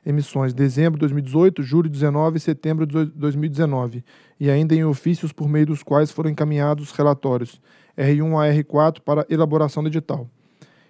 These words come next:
Em casos específicos, foram encaminhados estudos para valoração fundiária.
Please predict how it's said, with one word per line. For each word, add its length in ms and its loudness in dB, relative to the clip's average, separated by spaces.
Em 120 -2
casos 300 4
específicos, 640 -2
foram 200 -2
encaminhados 540 -2
estudos 400 -6
para 200 0
valoração 580 0
fundiária. 600 -2